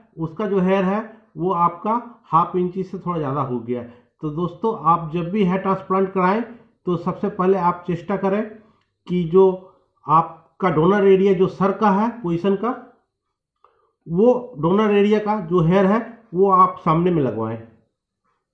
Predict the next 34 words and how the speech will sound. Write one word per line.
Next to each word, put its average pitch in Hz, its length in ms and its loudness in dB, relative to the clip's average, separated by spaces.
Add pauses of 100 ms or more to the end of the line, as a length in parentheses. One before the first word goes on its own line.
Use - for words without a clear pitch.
(640)
और 180 600 0
आपका 170 380 0
जो 190 380 0 (400)
चेस्ट 220 280 -2
हो 214 120 4
गया, 208 200 -2
अगर 175 280 -2
आपका 185 360 0
च-, 180 540 -4 (100)
बियर्ड 185 360 0
का 226 80 4
हो 190 180 4
गया, 196 140 -2
ये 190 180 0
भी 208 100 0
लगाना 185 340 0
है। 175 180 -4
अगर 165 220 -4
आपके 165 240 -4
पास 180 200 -2
डोनर 185 340 0
एरिया 185 200 2
कम 190 280 0
है, 175 100 0 (360)
आप 151 300 0
सेवन 180 280 2
प्लस, 185 260 0 (140)
सेवन 180 200 -2
प्लस 180 320 -4
है, 170 100 -2
मिस 175 300 0 (380)
मेरे 170 240 2
तरह 185 260 0
है 175 160 2